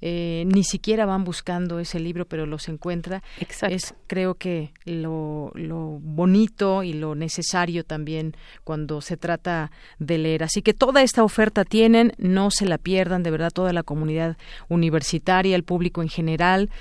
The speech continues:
Speaker 1: como siempre, pues las puertas abiertas de, de la unam cuando se trata de, pues, todo este tipo de actividades. Remate de libros de la unam y, bueno, pues te decía, restan algunos días. ¿Cómo les ha ido de ayer que comenzaron?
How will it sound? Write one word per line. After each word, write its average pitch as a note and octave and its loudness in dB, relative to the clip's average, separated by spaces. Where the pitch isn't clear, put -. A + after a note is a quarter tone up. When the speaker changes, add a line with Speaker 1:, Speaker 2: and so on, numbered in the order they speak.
Speaker 1:
como - -6
siempre, F#3+ -2
pues E3 -6
las D3 -6
puertas E3+ -6
abiertas E3 -2
de, D#3 -2
de D#3 -2
la D#3 0
unam F#3+ 2
cuando F3 -2
se F3 -6
trata F#3 0
de, D#3+ 2
pues, E3+ -4
todo F#3+ 0
este G3 -4
tipo F#3+ -2
de E3 0
actividades. E3 -2
Remate G3+ 4
de G3+ 4
libros F#3+ 2
de F#3 0
la E3+ 2
unam A#3 6
y, F#3+ 2
bueno, C4+ 4
pues A3+ 0
te G3+ -2
decía, B3+ 0
restan A3+ 4
algunos G3 2
días. C#4 4
¿Cómo D4+ 4
les C4+ 2
ha B3+ 6
ido A#3+ 4
de F#3+ 4
ayer G3 4
que - -6
comenzaron? G3 0